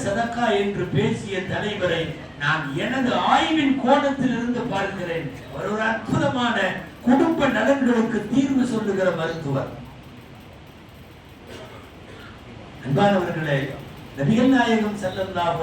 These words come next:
அலைஹி வஸல்லம் அவர்களுடைய வாழ்க்கையில் நான் ஒரு மருத்துவன் என்கிற அடிப்படையில் என்னை கவர்ந்த மூணாவது அம்சம் அவர் சொன்னது என்னன்னா, "லா நஅகுலு ஹத்தா நஜூஅ வலா நஷ்பஅ."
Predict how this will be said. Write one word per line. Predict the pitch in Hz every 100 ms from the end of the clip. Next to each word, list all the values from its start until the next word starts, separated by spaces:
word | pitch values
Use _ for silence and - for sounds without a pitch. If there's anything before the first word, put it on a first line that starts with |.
| 160
அலைஹி | 170 165 151
வஸல்லம் | 147 202 202 196 180
அவர்களுடைய | 165 160 143 147 135 131
வாழ்க்கையில் | 135 156 165 - 180 233 269 - - - -
நான் | 143 185 175 160
ஒரு | 135 139
மருத்துவன் | 226 247 - 269 269 233
என்கிற | 202 190 175
அடிப்படையில் | 156 - - - - 190 165
என்னை | 160 160 165
கவர்ந்த | 160 160 190 180 170 147
மூணாவது | 180 190 185 185 190 151
அம்சம் | 143 - 120 - - - - - - -
அவர் | 143 131
சொன்னது | - 151 143 110 - - 135
என்னன்னா, | - 160 123 113 113 - - - - - 127
"லா | 143 139 139
நஅகுலு | 143 - - 202 180 147 147
ஹத்தா | 143 - 160 147 135
நஜூஅ | 131 127 185 214 175 123 107 - - - - 127
வலா | 139 139 131 123
நஷ்பஅ." | 147 - - - 202